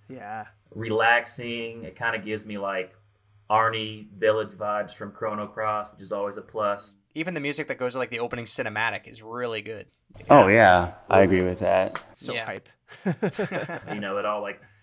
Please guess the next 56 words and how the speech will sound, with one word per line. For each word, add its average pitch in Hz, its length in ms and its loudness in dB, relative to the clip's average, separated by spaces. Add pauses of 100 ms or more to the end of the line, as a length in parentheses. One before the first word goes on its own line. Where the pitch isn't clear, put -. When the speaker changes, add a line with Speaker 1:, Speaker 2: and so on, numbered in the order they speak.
(260)
Speaker 2:
complements 104 580 -6
each 98 140 -8
other 95 400 -2
very, 98 400 -6
uh, 90 180 -10
nicely. 95 500 -8
Speaker 1:
And 156 280 -4 (180)
moving 170 380 -2
on 147 180 0
now 139 220 -2
to 135 160 -12
the 123 380 -10 (300)
second 202 440 -8
game 123 380 -10 (100)
of, 123 260 -6
uh, 117 300 -4
of 117 160 -14
today's 117 260 -12
topic, 120 380 -8
so 127 180 -8
Baten 131 320 -4
Kaitos 123 420 -10
Origins. 127 640 -8
So 139 120 -8
this 165 180 -10
was 359 140 -10
a 185 80 -6
prequel, 123 760 -10 (360)
which 131 240 -10
I 131 80 -4
didn't 139 260 -8
actually 131 320 -6
know 123 360 -6
before 120 580 -10
kinda 117 200 -10
diving 120 380 -10
into 117 120 -14
this 110 140 -14
game 113 240 -14
and, 110 160 -14
and 117 160 -12
learning 117 260 -12
more 117 140 -10
about 113 240 -10
it. 101 160 -10
What, 170 320 -10
uh, 156 140 -2
what, 165 340 -6
what 135 320 -10
experience 143 500 -8
do 117 60 -16
you 120 120 -10
guys 113 240 -6
have 107 200 -10
with 110 160 -16
Origins? 101 720 -14